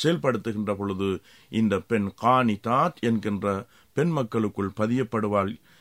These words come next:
இதை பற்றி அல்ஹம்துலில்லாஹ் நாங்கள் எங்களுடைய வாழ்க்கையில் எடுத்து பயிற்சியாக நடக்கின்ற பொழுது வெற்றியாக இருக்கும் என்று,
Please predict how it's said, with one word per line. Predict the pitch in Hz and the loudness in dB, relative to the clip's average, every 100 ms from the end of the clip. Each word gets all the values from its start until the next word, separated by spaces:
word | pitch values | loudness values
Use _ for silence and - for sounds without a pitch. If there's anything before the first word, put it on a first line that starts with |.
| _ | _
இதை | 107 123 113 | 0 0 0
பற்றி | 110 98 104 101 92 - - - | -4 -6 -4 -4 -6 -14 -20 -4
அல்ஹம்துலில்லாஹ் | 113 113 127 135 120 110 101 101 95 - _ - | -2 -2 -2 -2 0 0 0 0 -2 -4 _ -4
நாங்கள் | 127 151 147 | 0 2 2
எங்களுடைய | 123 113 107 | 2 0 4
வாழ்க்கையில் | 131 175 147 139 113 | 4 4 0 -2 0
எடுத்து | 107 - 104 98 - _ - | -2 -4 -4 -4 -8 _ 2
பயிற்சியாக | 135 180 - 175 139 | 4 4 4 4 4
நடக்கின்ற | 123 113 107 107 104 | 2 2 0 -2 -2
பொழுது | 104 98 95 | -2 -2 -2
வெற்றியாக | 110 139 147 120 | -2 -2 -2 0
இருக்கும் | 110 98 95 101 | 2 0 -2 -2
என்று, | 98 95 95 | -2 -2 -2